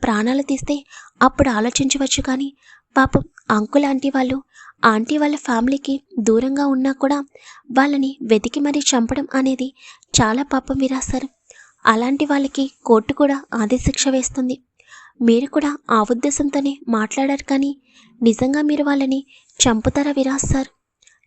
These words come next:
చంపలేరు కదా" అని వసుధార విరాస్ కళ్ళల్లోకి చూస్తూ అడుగుతుంటే విరాస్ వసు కళ్ళల్లో కనిపిస్తున్న కన్నీళ్లు చూసి ఒక క్షణం కళ్ళు మూసుకుని "లేదురా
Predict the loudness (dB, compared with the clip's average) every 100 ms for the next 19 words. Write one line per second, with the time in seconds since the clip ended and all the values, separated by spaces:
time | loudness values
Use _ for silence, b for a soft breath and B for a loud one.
0 | -2 0 0 0 -2 -2 -2 0 0 -2
1 | -6 _ -4 -2 0 -2 -2 -4 -6 _
2 | B B -2 2 2 -2 -4 -2 0 0
3 | -2 -4 -2 -2 -2 -6 -6 -4 -2 -2
4 | 0 -2 -2 -8 -12 _ _ B B B
5 | 2 2 2 -6 -12 -2 0 0 -2 0
6 | -2 0 -2 -2 -4 -4 -6 -2 -2 -2
7 | -4 _ -2 0 0 0 -2 -2 -2 -6
8 | -8 _ B B B 0 2 2 0 0
9 | 0 0 0 0 0 -2 -2 -4 -6 -2
10 | 2 2 2 -2